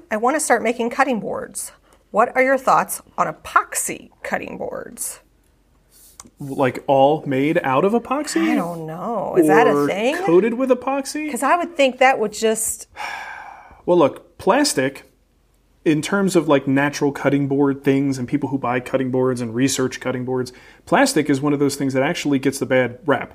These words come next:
Speaker 1: Because
Speaker 2: Like
Speaker 1: of the grooves and the bacteria,
Speaker 2: Yeah,
Speaker 1: right?
Speaker 2: like, a lot of people think that the wood would be the thing that harbors the most bacteria, but there have been some studies, and I've actually read these, they're legitimate studies that have been done,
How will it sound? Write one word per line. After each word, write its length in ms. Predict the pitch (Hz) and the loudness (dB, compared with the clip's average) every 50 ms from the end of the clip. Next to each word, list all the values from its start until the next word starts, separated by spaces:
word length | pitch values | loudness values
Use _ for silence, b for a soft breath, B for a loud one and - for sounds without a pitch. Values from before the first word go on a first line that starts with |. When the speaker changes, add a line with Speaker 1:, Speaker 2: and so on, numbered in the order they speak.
| b b b | b b b
Speaker 1:
Because 220 | 214 214 - 226 | -10 -6 -2 0
Speaker 2:
Like 80 | 175 185 | 2 2
Speaker 1:
of 140 | 196 180 160 | 2 2 2
the 140 | 175 170 170 | 2 0 0
grooves 720 | 170 180 180 190 214 233 226 208 190 165 170 170 - - - | 0 -2 0 4 4 4 4 4 0 -2 -6 -10 -12 -10 -10
and 380 | - - 180 170 165 165 165 | -10 -10 -10 -10 -10 -12 -14
the 40 | 160 | -10
bacteria, 560 | 160 - 160 - - - - 294 285 202 - - | -6 -8 -8 -6 -8 -8 -8 -6 -6 -4 -2 2
Speaker 2:
Yeah, 160 | 160 156 147 | 4 6 6
Speaker 1:
right? 100 | 139 - | 6 4
Speaker 2:
like, 140 | - 135 143 | 4 2 2
a 40 | 143 | 4
lot 160 | 147 151 170 | 4 4 4
of 60 | 170 | 2
people 220 | 165 185 165 160 147 | 0 0 0 -2 -2
think 260 | - - 151 147 147 | -2 -2 -2 0 2
that 220 | 143 135 135 135 | 2 2 2 2
the 280 | - 139 131 131 131 127 | 0 0 0 0 0 -2
wood 460 | 117 120 131 139 139 147 160 175 165 | -4 -2 0 2 2 4 2 2 0
would 140 | 165 156 151 | -2 -2 0
be 120 | 160 156 | 0 0
the 120 | 151 160 151 | 0 0 -2
thing 180 | - 165 156 | -2 -2 0
that 120 | 156 147 143 | 0 -2 0
harbors 420 | - 147 143 147 160 156 151 151 | 2 2 2 4 2 0 0 0
the 80 | - 156 | -2 -2
most 240 | 151 147 143 143 - | 0 0 0 0 -2
bacteria, 560 | 147 147 143 - - 147 147 156 165 180 170 | -2 -2 -2 -2 -2 0 2 2 2 2 2
but 180 | - 151 135 | 0 -2 0
there 280 | - 139 135 135 135 135 | 2 2 4 4 2 2
have 220 | 135 - 139 143 | 0 -2 -4 -2
been 140 | 143 170 170 | 0 0 0
some 160 | 170 - 202 | 0 0 -2
studies, 460 | 185 - - 185 160 156 160 175 170 151 | 0 2 4 4 4 4 4 2 2 0
and 100 | 131 127 | 0 0
I've 100 | 127 131 | 0 0
actually 300 | 131 127 - 156 147 143 | 0 -2 -2 -2 -2 0
read 260 | 143 139 135 127 131 | 2 2 2 2 0
these, 260 | 135 127 135 147 143 | 0 0 0 0 0
they're 120 | 127 123 | -2 -2
legitimate 480 | 123 123 123 120 123 120 127 139 143 - | -2 -2 -4 -4 -4 -4 -4 -4 -4 -4
studies 320 | - - 135 135 135 131 | 0 2 2 2 2 2
that 140 | 135 131 - | 0 -2 -2
have 120 | - 131 127 | -4 -6 -8
been 140 | 127 117 | -6 -4
done, 340 | 113 151 156 160 156 156 156 | 0 0 0 0 0 -4 -6